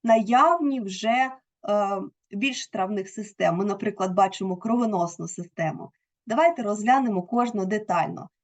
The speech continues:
Почнемо з нервової системи. Ми з вами отут в поперечному розрізі побачили ось такий ланцюжок нервовий, який проходить через кожен сегмент.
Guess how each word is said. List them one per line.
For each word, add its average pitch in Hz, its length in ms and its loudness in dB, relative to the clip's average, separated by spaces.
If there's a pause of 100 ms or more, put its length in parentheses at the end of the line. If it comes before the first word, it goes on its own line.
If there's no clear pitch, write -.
Почнемо 320 520 0 (120)
з 277 40 -6
нервової 240 640 -2
системи. 170 680 -4 (240)
Ми 247 120 0
з 240 60 0
вами 233 320 4
отут 247 280 -4
в - 40 -20
поперечному 214 800 0
розрізі 285 540 -2
побачили 220 800 -4
ось 254 320 0
такий 226 300 -2
ланцюжок 233 680 -2
нервовий, 185 640 -4 (240)
який 226 260 2
проходить 269 560 2
через 233 300 -2
кожен 226 380 4
сегмент. 220 580 -2